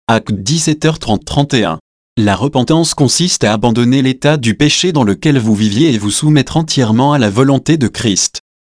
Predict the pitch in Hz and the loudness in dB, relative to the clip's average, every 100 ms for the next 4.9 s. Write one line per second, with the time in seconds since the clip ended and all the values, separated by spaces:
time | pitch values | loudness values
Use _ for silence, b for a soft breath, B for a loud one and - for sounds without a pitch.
0 | _ - 110 - - _ - 151 160 - | _ -4 0 0 -2 _ -4 -2 -2 -2
1 | 151 131 127 131 123 101 98 107 156 _ | 0 2 2 2 0 0 0 -2 -4 _
2 | 95 101 101 123 113 160 143 139 127 - | -4 -2 2 2 2 0 0 0 -2 0
3 | 113 160 151 127 104 104 123 135 131 - | -2 0 0 0 2 2 2 0 -2 0
4 | 113 110 101 - 101 95 123 - 185 | 0 0 0 -2 -2 0 0 0 -2